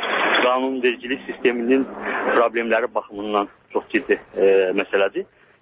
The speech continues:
İkincisi isə, e, deməli, bu, əgər bu doğrudan da qalırsa, əslində bu qalmır.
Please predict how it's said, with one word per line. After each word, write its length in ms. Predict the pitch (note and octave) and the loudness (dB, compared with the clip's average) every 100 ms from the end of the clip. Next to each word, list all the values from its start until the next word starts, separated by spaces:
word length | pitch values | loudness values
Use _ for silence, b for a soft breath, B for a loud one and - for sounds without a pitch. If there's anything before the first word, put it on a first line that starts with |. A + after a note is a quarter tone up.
| _ - | _ -8
İkincisi 400 | D#3 C#3 - D#3 | -6 -4 -2 0
isə, 240 | - E3 D#3 - G#2+ | 2 0 0 -8 -2
e, 60 | G2+ G2+ | 2 2
deməli, 380 | G#2 A2 A#2 B2 A#2+ | 2 0 0 -2 -6
bu, 80 | - | -4
əgər 240 | A2 A#2 | 0 0
bu 120 | A2 A2+ | 0 2
doğrudan 460 | A#2+ A#2+ A#2+ F#3 D#3 | 2 2 2 -2 -2
da 60 | A#2+ | -2
qalırsa, 540 | G#2+ G2+ G2 - G#2 _ _ _ _ _ | -2 -2 -8 -10 -10 _ _ _ _ _
əslində 340 | F#2+ - A2 A2 | -4 -2 0 2
bu 80 | A2+ | 2
qalmır. 380 | B2+ A#2+ G2 | 2 2 -2